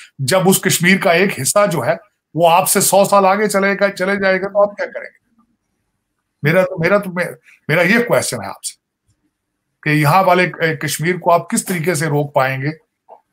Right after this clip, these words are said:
अ, दूसरे कश्मीर में जब वो सारा कुछ अच्छा नजर आएगा, वो तरक्कियां, अ, तरक्कियों पे जाता नजर आएगा, तो ये यहाँ वाले कश्मीरी क्या करेंगे? क्या सोचेंगे?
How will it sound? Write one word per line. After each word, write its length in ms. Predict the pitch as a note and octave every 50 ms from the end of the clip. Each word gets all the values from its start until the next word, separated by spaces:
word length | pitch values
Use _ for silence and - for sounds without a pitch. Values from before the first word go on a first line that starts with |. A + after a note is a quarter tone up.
| _ _ -
अ, 180 | B2+ B2+ B2+
दूसरे 400 | B2+ B2 D3 E3 C#3+ - F#3 F3+
कश्मीर 400 | F3+ E3+ D#3 - - D#3+ E3 D#3+
में 140 | D#3 E3 D3+
जब 180 | D3 D#3+ D3+ C#3+
वो 120 | D3+ C#3+
सारा 280 | - - C#3 D3 D#3+ D#3+
कुछ 180 | - E3 D#3
अच्छा 260 | D3 C#3 - - F#3+
नजर 260 | F3 D#3+ C#3+ C#3 C#3 B2+
आएगा, 400 | B2 B2 B2+ B2+ B2+ C3+ D3+ - _ _ _ _ _ _ _ _ _ -
वो 160 | C#3+ D#3 D#3+
तरक्कियां, 380 | D#3+ E3 - - - F3 F#3+ F#3
अ, 420 | F3+ - C#3+ D#3 D3+ D3 - C#3+
तरक्कियों 440 | C#3 - - D#3 - - F#3+ G3 F#3+
पे 100 | F3 F#3
जाता 300 | D#3 D3+ - - - D3+
नजर 260 | C#3 C3+ B2+ D3 C#3+
आएगा, 260 | C3 C3+ D3 D3 F3
तो 160 | F3 F3+ F#3+ F3
ये 140 | E3 E3
यहाँ 180 | D3+ C#3+ C#3 F3
वाले 200 | F3+ F#3+ F#3+ F#3
कश्मीरी 420 | F#3 - D#3+ - - F3 F3+ F#3+
क्या 180 | E3 - F#3+ F3
करेंगे? 560 | D#3+ - A#2 A2+ G#2+ - _ _ _ _ G3 - _ _ _ _ _ _ _ -
क्या 140 | - A2+ D#3+
सोचेंगे? 560 | - - A2+ G2+ - - G#2 G#2 - - _